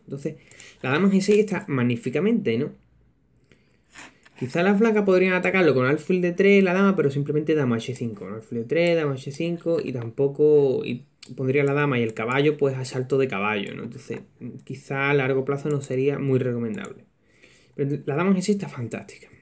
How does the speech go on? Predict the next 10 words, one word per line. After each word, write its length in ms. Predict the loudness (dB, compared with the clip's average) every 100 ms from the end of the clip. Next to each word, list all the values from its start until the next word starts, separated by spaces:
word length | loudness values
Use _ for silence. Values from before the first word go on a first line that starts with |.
| _ _ _ _ _ -20 _ _ _
Tiene 180 | -14 -10
una 60 | -8
posición 340 | -8 -6 -6
de 60 | -6
ataque, 400 | -10 -14 -12 -12
¿no? 100 | -14 -18 _ _ _ _ _
Contra 300 | -14 -12 -10
el 80 | -10
rey 540 | -8 -4 -2 -2 -4 -12 _ _ _ _ _ _ _ _ _ -14
blanco. 420 | -12 -12 -16